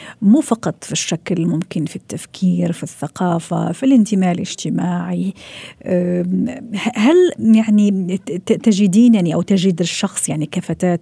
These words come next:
أو كرجل ينجذب لشريك الحياة لأنه يشبهه، يشبهه من الداخل؟ بمعنى مثلًا أن مثلًا كفتاة أو سيدة تقدموا لأكثر من شخص مثلًا، آه، أجد نفسي منجذبة لشخص معين دون الآخر.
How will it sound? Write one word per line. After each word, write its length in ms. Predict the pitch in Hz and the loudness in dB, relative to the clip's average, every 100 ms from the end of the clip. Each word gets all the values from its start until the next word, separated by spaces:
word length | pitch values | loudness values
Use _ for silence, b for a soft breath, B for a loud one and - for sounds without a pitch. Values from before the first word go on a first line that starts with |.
| 180 | -6
أو 80 | |
كرجل 480 | 180 165 165 170 170 - B B B | -4 -2 -2 -2 -4 -6 B B B
ينجذب 500 | 202 240 220 185 185 180 | 4 6 4 2 -2 -2
لشريك 380 | - 185 180 | -2 -2 -2
الحياة 400 | 180 - 165 170 156 | -4 -6 -4 -4 -4
لأنه 380 | - 202 202 202 - _ - | -4 0 2 0 -4 _ 2
يشبهه، 600 | 208 220 190 208 185 202 _ _ | 4 4 2 2 2 -2 _ _
يشبهه 360 | 202 - 202 190 | -2 0 2 4
من 120 | 190 | 4
الداخل؟ 580 | 180 170 180 180 - 170 B B B - | 4 2 0 0 -4 -6 B B B 0
بمعنى 300 | 311 320 269 | 2 4 4
مثلًا 460 | 302 294 262 254 | 2 2 2 2
أن 100 | 269 285 294 294 226 | 4 6 4 2 2
مثلًا 360 | 262 277 202 180 | 2 2 0 0
كفتاة 480 | - 277 202 185 190 226 | 0 0 0 0 -2 -4
أو 120 | - 170 | -6 -4
سيدة 480 | - 160 151 190 | -4 -4 -4 -4
تقدموا 540 | 254 320 311 240 294 330 | -2 2 4 4 4 2
لأكثر 360 | 302 - 277 | -2 -2 2
من 100 | 269 | 4
شخص 440 | 254 277 - - - | 4 0 -4 -8 -6
مثلًا، 380 | 165 - - - - | -6 -6 -12 -8 0
آه، 160 | 285 285 B B B 392 | 0 0 B B B 0
أجد 180 | 339 | 2
نفسي 480 | 269 349 - - 294 - | 2 0 -2 -2 -2 0
منجذبة 640 | 226 247 262 262 220 185 | 4 6 6 6 4 4
لشخص 480 | 175 175 320 - - | 0 0 -2 -2 0
معين 460 | 214 254 330 330 208 | 2 2 2 2 4
دون 240 | 240 233 | 6 6
الآخر. 580 | 175 - 208 196 - | 2 -2 -2 -2 -6